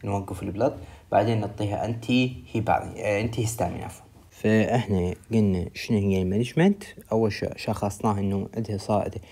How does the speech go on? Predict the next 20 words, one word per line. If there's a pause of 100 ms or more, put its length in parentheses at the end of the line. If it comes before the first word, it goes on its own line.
(300)
complication
of (180)
transfusion (640)
وبالتحديد
allergic
reaction، (400)
هاي
الدايجنوستس
مالته. (300)
المانجمنت (100)
هي (140)
راح
تصير (400)
أول
شي، (120)
أول
عملية
نعطيها
أنتي
هيستامين،